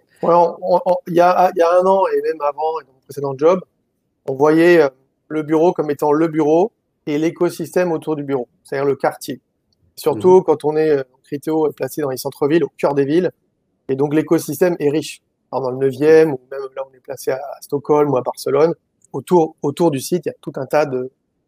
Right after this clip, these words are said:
Speaker 1: de, de prestataires et de partenaires intéressants pour, euh, pour la vie et pour le, la partie, euh, je sais pas, la, la restauration, mais pas seulement, pour les événements, pour d'autres choses. Euh, là, on voit bien qu'on a élargi notre scope, notre périmètre d'action,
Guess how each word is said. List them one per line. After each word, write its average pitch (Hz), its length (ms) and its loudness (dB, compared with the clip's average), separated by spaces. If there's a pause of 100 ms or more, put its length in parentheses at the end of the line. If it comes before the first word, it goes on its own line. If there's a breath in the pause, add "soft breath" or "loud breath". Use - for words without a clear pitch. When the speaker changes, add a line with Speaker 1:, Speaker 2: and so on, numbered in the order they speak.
(220)
Speaker 1:
de, 131 80 -4
de 127 140 -8
prestataires 147 800 2
et 127 60 -2
de - 40 -20
partenaires 143 420 -2
intéressants 143 560 -4
pour, 135 320 -4
euh, 135 180 -6 (200)
pour 143 120 -2
la 143 140 2
vie 165 400 0
et 131 160 -2 (800)
pour 135 180 -2
le, 135 300 2 (120)
la 131 80 -10
partie, - 400 -8
euh, 127 240 -6 (100)
je - 60 -20
sais - 60 -20
pas, 143 100 -4
la, 131 180 -8
la 143 120 -6
restauration, 151 720 0
mais 135 160 2
pas 143 100 0
seulement, 143 480 0
pour 131 80 -6
les 127 140 -6
événements, 139 540 0
pour - 140 -20
d'autres 131 140 -8
choses. - 140 -16 (720)
Euh, - 160 -8 (340)
là, 180 400 2
on 160 100 -8
voit 147 160 2
bien 170 200 0
qu'on 147 120 -4
a 127 120 -2
élargi 180 440 2
notre 160 180 2
scope, 190 240 2 (260)
notre 143 120 -4
périmètre 160 440 2
d'action, 156 360 -4